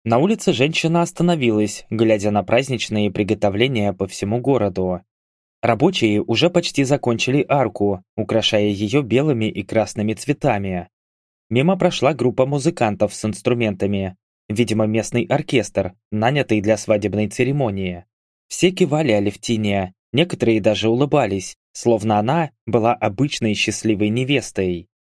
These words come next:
"Я не верю в мистику", повторила про себя фразу, сказанную Вере, но где-то глубоко внутри шевельнулся страх, иррациональный, первобытный,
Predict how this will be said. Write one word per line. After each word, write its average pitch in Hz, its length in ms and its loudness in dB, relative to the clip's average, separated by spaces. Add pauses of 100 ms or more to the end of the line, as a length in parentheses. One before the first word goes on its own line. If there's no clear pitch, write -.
(760)
"Я 123 320 -2
не 156 160 0
верю 139 280 2
в 98 140 -6
мистику", 92 720 -4 (540)
повторила 127 500 2
про 104 160 -2
себя 98 280 0
фразу, 131 420 2
сказанную 104 600 -2
Вере, 101 540 0 (340)
но 110 120 2
где-то 113 440 2
глубоко 107 480 0
внутри 113 600 0
шевельнулся 104 720 0
страх, 113 560 -2 (300)
иррациональный, 110 1040 0
первобытный, 107 920 0